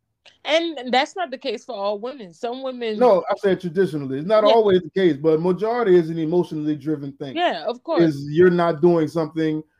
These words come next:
Speaker 2: I'm tired of asking you for it, but I can't leave either. So I'm gonna just get somebody else to do it, and I'm gonna, is it. With men, it ain't that. With men, is you, you, you doing everything, but <laughs>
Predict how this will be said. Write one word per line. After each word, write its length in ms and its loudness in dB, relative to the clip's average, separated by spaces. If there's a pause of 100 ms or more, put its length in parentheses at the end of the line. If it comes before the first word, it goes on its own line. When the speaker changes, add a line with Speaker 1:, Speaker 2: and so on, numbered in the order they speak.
Speaker 2:
I'm 120 -14
tired 280 -2
of 60 2
asking 340 -2
you 120 -6
for 340 -4
it, 60 -12 (460)
but 160 0
I 80 4
can't 320 0
leave 360 4
either. 420 0 (140)
So 240 0
I'm 120 4
gonna 120 0
just 120 -4
get 140 2
somebody 360 -2
else 140 -2
to 80 -10
do 300 -4
it, 100 -12
and 160 -8
I'm 120 -6
gonna, 140 -10
is 260 -8
it. 160 2 (240)
With 160 -4
men, 200 6
it 120 6
ain't 220 2
that. 220 4 (300)
With 160 0
men, 220 4
is 140 4
you, 120 -2
you, 200 0
you 160 4
doing 320 2
everything, 600 -4 (240)
but 240 -8 (1080)
<laughs> 120 0